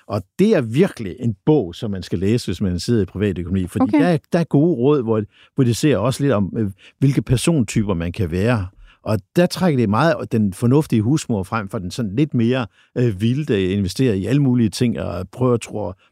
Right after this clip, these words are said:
Speaker 1: på sit held. Og der er også den sjove ting med Michael Møller og, og, øh, Niels Christian Nielsen. De går jo ikke af vejen for nogle helt vilde råd. Altså et af rådene, som, øh, som jeg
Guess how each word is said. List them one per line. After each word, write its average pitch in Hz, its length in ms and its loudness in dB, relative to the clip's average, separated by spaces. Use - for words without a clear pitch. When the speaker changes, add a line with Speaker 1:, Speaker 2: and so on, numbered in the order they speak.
Speaker 1:
på 120 120 -2
sit 95 160 -4
held. 101 220 -4
Og - 80 -8
der 123 60 0
er 139 40 2
også 185 180 2
den 170 100 2
sjove 139 200 0
ting 143 240 -2
med 101 80 -2
Michael 104 300 -2
Møller 131 240 -2
og, 92 460 -8
og, 87 80 -8
øh, 101 180 -4
Niels 101 200 -8
Christian 98 280 -6
Nielsen. 101 340 -6
De 139 100 -2
går 135 160 2
jo 113 120 2
ikke 165 160 2
af 127 60 0
vejen 113 280 -2
for 110 100 -8
nogle 87 260 -6
helt 139 340 0
vilde 110 160 0
råd. 92 380 -6
Altså 113 220 -6
et 202 140 2
af 151 80 2
rådene, 113 400 0
som, 95 320 -6
øh, 110 140 -2
som 117 160 0
jeg 110 80 -2